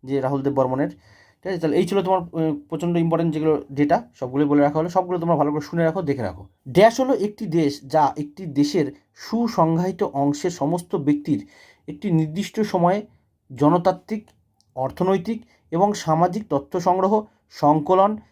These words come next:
বিশ্লেষণ এবং প্রচারের সম্পূর্ণ প্রক্রিয়া। দেখো, এটা পড়লেই কিন্তু বোঝা যাচ্ছে জিনিসটা কী। তার মানে ভারতের সমস্ত জনগণের একটা ডেটা,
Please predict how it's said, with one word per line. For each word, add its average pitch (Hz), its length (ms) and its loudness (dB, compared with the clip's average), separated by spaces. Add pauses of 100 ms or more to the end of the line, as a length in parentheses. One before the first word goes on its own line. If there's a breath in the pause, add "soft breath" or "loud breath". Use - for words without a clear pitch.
(120)
বিশ্লেষণ 208 680 2 (200 loud breath)
এবং 226 440 2
প্রচারের 180 360 2
সম্পূর্ণ 185 600 -4
প্রক্রিয়া। 107 380 -8 (480)
দেখো, 185 120 -2
এটা 214 160 0
পড়লেই 214 260 2
কিন্তু 233 180 0
বোঝা 175 180 4
যাচ্ছে 190 220 0
জিনিসটা 170 280 -2
কী। 151 380 -6 (540 soft breath)
তার 185 100 2
মানে 220 140 4
ভারতের 175 340 0
সমস্ত 220 560 0 (540 loud breath)
জনগণের 156 540 4 (200)
একটা 180 220 -8
ডেটা, 123 540 -8